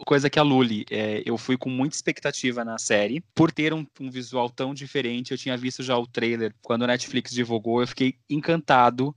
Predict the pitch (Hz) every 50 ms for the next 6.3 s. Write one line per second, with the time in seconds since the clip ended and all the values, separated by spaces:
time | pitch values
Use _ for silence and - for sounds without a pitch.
0 | _ - 170 131 143 147 - - 165 170 175 165 156 151 165 196 - 180 170 -
1 | - 151 143 135 127 127 131 - - 123 123 123 117 117 117 120 120 113 117 113
2 | 113 117 117 117 113 113 117 113 - - 117 113 113 113 110 - 120 117 117 117
3 | 117 120 123 - - 135 123 123 123 - 127 123 123 131 131 123 123 - - 120
4 | 117 113 113 120 120 117 120 120 113 117 117 117 117 113 113 - - - 117 113
5 | 110 110 - - 123 123 - - - 127 - - 127 117 113 110 110 113 113 110
6 | - 120 120 123 139